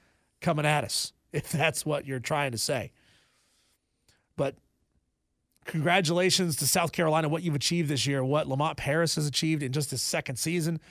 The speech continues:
You're pulling this program back out of the depths. And I would love to see South Carolina football fans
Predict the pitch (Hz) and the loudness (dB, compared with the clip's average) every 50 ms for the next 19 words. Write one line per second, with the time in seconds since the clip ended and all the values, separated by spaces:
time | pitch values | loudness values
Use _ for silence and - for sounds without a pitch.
0 | - - - _ _ - 156 156 139 113 - 170 190 202 202 180 175 170 151 - | -20 -20 -20 _ _ -4 -2 -2 0 0 2 2 4 4 2 2 2 2 0 0
1 | - - 165 165 160 147 165 156 156 143 123 151 147 165 165 - 175 165 165 160 | 0 2 2 2 2 2 2 2 0 0 0 2 2 2 2 2 2 2 2 2
2 | 151 135 127 110 120 147 165 185 - - - - - - _ _ _ _ _ _ | 0 -2 -4 -2 0 2 2 2 0 -2 -4 -4 -4 -6 _ _ _ _ _ _
3 | _ _ _ _ _ _ _ _ _ - - 143 143 143 143 143 139 135 131 135 | _ _ _ _ _ _ _ _ _ -4 0 2 4 4 4 4 2 2 -2 -4
4 | - _ _ - 147 170 190 180 170 156 156 165 180 190 185 156 139 156 135 - | -10 _ _ 0 2 4 4 4 4 4 4 4 6 4 4 4 2 0 2 2
5 | - 170 156 147 139 127 - - _ _ _ - - - 170 165 170 151 - - | 2 2 2 2 0 0 -2 -6 _ _ _ -4 0 2 2 2 2 0 0 0
6 | 185 185 175 165 165 160 160 156 151 143 131 _ _ _ _ _ _ _ _ _ | 2 4 4 4 4 4 4 2 2 0 -2 _ _ _ _ _ _ _ _ _
7 | _ _ _ _ - - - - 208 220 214 - 185 170 156 139 123 - - 139 | _ _ _ _ -20 -6 2 2 2 2 4 4 4 4 4 2 2 0 0 0
8 | 110 80 82 101 - - - - - | 0 -2 -6 -8 -6 -6 -6 -6 -8